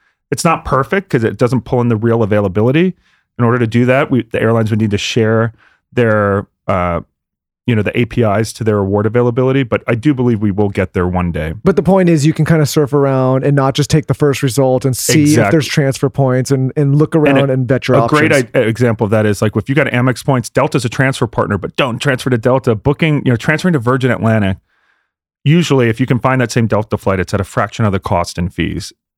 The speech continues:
Speaker 1: Once again, this is, like, with the transferable points, it's a tricky game, but once you start learning it, that's when you get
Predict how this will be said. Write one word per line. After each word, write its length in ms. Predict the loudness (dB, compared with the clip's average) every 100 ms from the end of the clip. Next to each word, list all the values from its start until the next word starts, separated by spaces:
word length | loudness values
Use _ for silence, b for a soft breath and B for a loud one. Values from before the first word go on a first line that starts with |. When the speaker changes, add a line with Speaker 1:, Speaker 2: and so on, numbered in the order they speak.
| _ _ _ 0
Speaker 1:
Once 200 | 0 0
again, 260 | 0 2
this 180 | 0 0
is, 160 | 0 0
like, 120 | -2
with 100 | -2
the 60 | -2
transferable 540 | -2 -4 0 0 0
points, 380 | -2 -2 -2 -4 -6
it's 160 | -4
a 40 | -4
tricky 400 | -2 -2 -2 0
game, 300 | 0 0 0
but 180 | -2
once 360 | -2 0 0 -2
you 80 | -2
start 440 | 0 0 0 -2 _ _ _ _ _
learning 340 | 0 2 2 2
it, 220 | 0 0
that's 260 | -2 0 0
when 100 | 0
you 80 |
get 200 | 0 -2